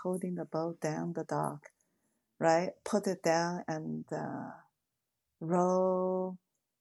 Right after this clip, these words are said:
ten to fifteen thousand meters every day, you know, and I'm just grateful to that older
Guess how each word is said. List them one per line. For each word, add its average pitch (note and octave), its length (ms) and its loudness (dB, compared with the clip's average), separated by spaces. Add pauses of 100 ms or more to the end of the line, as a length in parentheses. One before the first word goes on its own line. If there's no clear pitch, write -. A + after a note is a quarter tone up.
(400)
ten F#3+ 480 0
to F#3 440 -6
fifteen F3+ 680 -2
thousand E3+ 560 -2
meters D3+ 540 -4
every C#3+ 240 -6
day, D3 420 -6 (720)
you D#3+ 100 -2
know, D#3+ 360 -4
and E3 160 -2
I'm E3+ 320 -4
just - 480 -2 (140)
grateful E3+ 640 0
to D3+ 100 -10
that D#3 220 -2 (120)
older D#3+ 640 -6